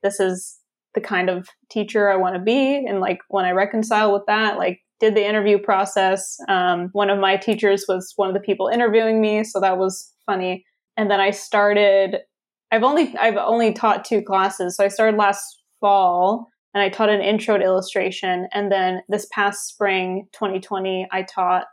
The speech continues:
a graphic novel class. So it has really, like, opened my eyes a lot to,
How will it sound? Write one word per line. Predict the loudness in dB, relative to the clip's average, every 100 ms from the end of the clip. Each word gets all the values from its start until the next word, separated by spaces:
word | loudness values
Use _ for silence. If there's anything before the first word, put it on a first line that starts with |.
| -10
a | -8 -4
graphic | -4 -4 -4
novel | -4 -6 -8
class. | -4 -4 -4 -8 -20 _
So | -6 -2 0 -2 -4 -10 -2
it | -2 -2 -2
has | 2 2 2 -2 -10 -16 -20 _ _ _ _ -2
really, | 4 6 6 4
like, | 2 2 2
opened | 0 2 0 2
my | 2 4
eyes | 4 2 0 0
a | 0
lot | 2 2 2 -2
to, | 0 2 2 0